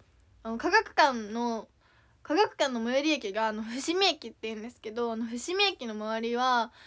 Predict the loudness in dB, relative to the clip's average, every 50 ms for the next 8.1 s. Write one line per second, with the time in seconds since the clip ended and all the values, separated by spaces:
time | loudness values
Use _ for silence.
0 | -20 -20 _ _ -8 -8 -8 -8 -8 -4 0 2 2 2 0 -4 -12 -14 -14 -14
1 | -16 -14 -14 -14 -14 -8 -8 4 6 6 6 6 4 0 -6 -16 _ _ _ _
2 | _ _ _ _ _ _ _ -4 -4 -4 -4 -6 _ -8 -6 -4 0 2 2 2
3 | 0 0 -8 -12 -12 -14 -16 -14 -10 -8 -8 -8 -8 -10 -12 -14 -14 -14 -14 -16
4 | -10 -8 -6 -6 -6 -8 -10 -2 0 2 2 2 -2 -8 -14 -14 -12 -6 -2 0
5 | 4 4 2 2 2 0 0 2 2 2 2 0 -2 -2 -4 0 4 4 4 4
6 | 2 0 0 2 2 0 0 0 -4 -10 -14 -16 -14 -14 -14 -14 -16 -18 -8 -4
7 | -2 -2 -2 -2 2 2 2 2 0 -6 -10 -10 -14 -16 -18 -16 -16 -14 -10 -10
8 | -10 -10